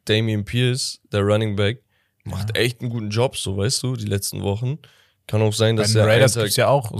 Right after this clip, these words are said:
Speaker 2: einen
Speaker 1: Ja.
Speaker 2: Kandidaten.
Speaker 1: Ja.
Speaker 2: Ähm, deswegen, aber ja, also so wie es läuft, die beiden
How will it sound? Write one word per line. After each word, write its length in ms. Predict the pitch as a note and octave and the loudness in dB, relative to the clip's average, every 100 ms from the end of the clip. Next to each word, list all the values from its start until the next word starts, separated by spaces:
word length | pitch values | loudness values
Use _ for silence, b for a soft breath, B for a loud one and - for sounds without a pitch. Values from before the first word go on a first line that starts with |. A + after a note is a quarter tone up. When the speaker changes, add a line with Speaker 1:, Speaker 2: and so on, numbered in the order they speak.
| G2+ | 0
Speaker 2:
einen 40 | |
Speaker 1:
Ja. 80 | G2 | 2
Speaker 2:
Kandidaten. 600 | F#2+ F#2 F2 E2+ A2+ C#3 - | 2 2 0 -2 -4 -6 -6
Speaker 1:
Ja. 240 | G#2 G2+ B B B B B - | -6 -6 B B B B B -2
Speaker 2:
Ähm, 600 | G2 G2 G2 G2+ G2 F2+ B B B - | 2 4 4 4 2 0 B B B -4
deswegen, 560 | F2+ G2+ A2 A2 A2 | -2 2 2 4 0
aber 480 | - G2+ G2+ G2+ - _ _ _ _ _ | 2 4 6 4 0 _ _ _ _ _
ja, 420 | B2+ G#2+ G2+ G2+ | -6 0 4 4
also 220 | - G#2 G#2 | 2 0 2
so 140 | A#2+ | 4
wie 40 | |
es 160 | B2+ - | 4 4
läuft, 320 | A2+ C3+ - - _ _ _ | 6 6 6 -4 _ _ _
die 60 | A2 | -2
beiden 520 | G#2+ G#2+ A#2+ A#2+ A2+ | 4 6 6 2 -2